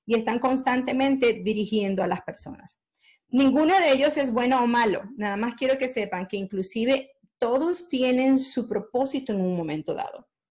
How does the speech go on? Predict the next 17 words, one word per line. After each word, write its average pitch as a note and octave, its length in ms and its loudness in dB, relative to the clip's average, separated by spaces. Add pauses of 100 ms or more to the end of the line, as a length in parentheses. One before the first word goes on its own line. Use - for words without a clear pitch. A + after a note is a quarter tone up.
(100)
Va C#3+ 60 -2
a F3+ 40 0
haber A3+ 100 2
ocasiones G#3+ 640 -4
en F3+ 100 -4
las F#3+ 140 -4
que F3+ 100 -6
tú F3+ 80 -6
vas E3 160 -6
a G3+ 40 -4
necesitar A3 420 -4
decirle F#3 340 -6
a - 40 -4
la G3 80 -2
gente, - 460 -10 (280)
"Haz - 100 -4
esto", - 400 0